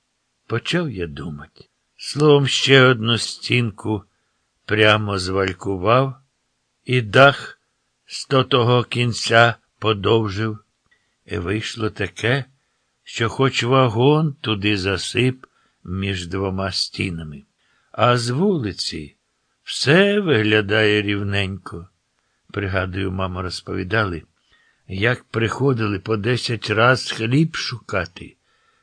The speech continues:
і знаходили. Бо куди ж його заховаєш, як у ті голодовки подвійних стін в людей не бувало? Через півроку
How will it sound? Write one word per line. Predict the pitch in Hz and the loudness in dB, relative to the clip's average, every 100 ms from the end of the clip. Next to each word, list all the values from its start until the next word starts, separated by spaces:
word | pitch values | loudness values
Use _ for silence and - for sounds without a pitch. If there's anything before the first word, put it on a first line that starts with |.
| _ | _
і | - 117 | -2 -2
знаходили. | 95 107 117 - - 104 87 87 82 - _ _ _ _ _ _ - | -2 -2 -2 -4 -2 -2 -2 -6 -10 -12 _ _ _ _ _ _ -2
Бо | 120 135 | 0 2
куди | 156 147 170 143 | 2 6 6 6
ж | 101 | 2
його | 120 123 117 | 2 4 4
заховаєш, | 117 107 120 113 127 123 - - _ _ _ _ - | 2 2 4 6 6 6 0 -6 _ _ _ _ -6
як | 107 127 - | 2 2 2
у | 135 | -2
ті | 127 139 135 | 0 0 0
голодовки | 107 127 127 110 135 131 - 127 | 4 4 4 6 6 4 2 -2
подвійних | 120 123 104 117 123 117 110 | 0 0 0 2 2 0 -4
стін | - - - 131 131 107 - _ _ _ _ | -6 -8 0 2 2 0 -6 _ _ _ _
в | - 95 | -10 -6
людей | 95 95 92 101 | -4 -4 -2 -2
не | 95 98 | -4 -6
бувало? | 95 85 87 85 80 _ _ _ _ _ _ - | -6 -6 -8 -8 -12 _ _ _ _ _ _ -2
Через | 131 131 117 | 2 2 2
півроку | - 123 120 123 - 117 | 0 2 4 2 0 -4